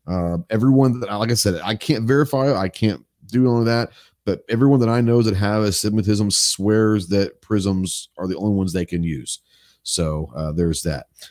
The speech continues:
So the next one we're gonna talk about is a holographic, and, uh, this is an EOTech five twelve. Um,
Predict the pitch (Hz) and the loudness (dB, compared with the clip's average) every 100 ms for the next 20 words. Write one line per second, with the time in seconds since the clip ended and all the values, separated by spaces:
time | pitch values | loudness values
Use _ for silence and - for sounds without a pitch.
0 | _ - 117 120 156 175 151 147 135 127 | _ 0 4 4 4 4 6 4 4 -2
1 | 113 110 113 107 110 98 101 95 87 101 | -2 -2 0 2 0 2 2 0 0 0
2 | 92 85 82 80 69 73 65 82 80 80 | 0 -2 -4 -4 -10 -14 -10 -6 -6 -8
3 | _ - _ - 92 101 110 110 110 113 | _ -20 _ -4 -2 0 0 0 2 2
4 | - 107 - 101 101 - 104 101 98 90 | 2 -2 -2 -4 -4 -2 2 4 2 -2
5 | - 92 90 90 85 - | -6 -4 -2 -2 -4 -8